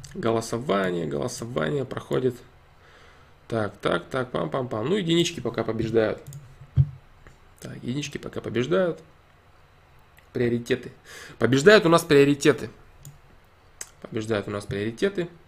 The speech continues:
Поэтому. Так, так, так, так.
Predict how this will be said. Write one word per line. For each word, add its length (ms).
Поэтому. 500
Так, 300
так, 300
так, 280
так. 380